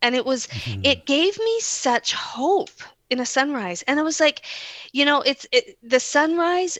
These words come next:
Speaker 1: they come and go. We take it for granted. And it's about being thankful for the little things and the big things that are in our lives. And we need to be hopeful.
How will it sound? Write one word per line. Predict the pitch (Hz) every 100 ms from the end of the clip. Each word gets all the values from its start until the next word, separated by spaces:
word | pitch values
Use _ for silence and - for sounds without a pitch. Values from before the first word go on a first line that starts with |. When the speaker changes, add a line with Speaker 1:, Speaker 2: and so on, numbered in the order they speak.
| -
Speaker 1:
they | 240
come | 233 - 247 247 247
and | 240
go. | 233 226
We | 175
take | 185 - 226
it | -
for | - 214
granted. | 196 185 208 185 165
And | 202 208
it's | 208
about | 202 226 214
being | - 226 220
thankful | - 196 240 -
for | 175 185
the | 180
little | 190 208 214
things | - 220 226 220
and | 196 185
the |
big | 170 202 208
things | 247 254 254
that | 208 190
are | 190
in | 190
our | 180
lives. | 170 170 190 269 359 - - - - - -
And | 226 226
we | 220 233
need | 220 226
to |
be | - 170
hopeful. | - 226 240 - 311 339 392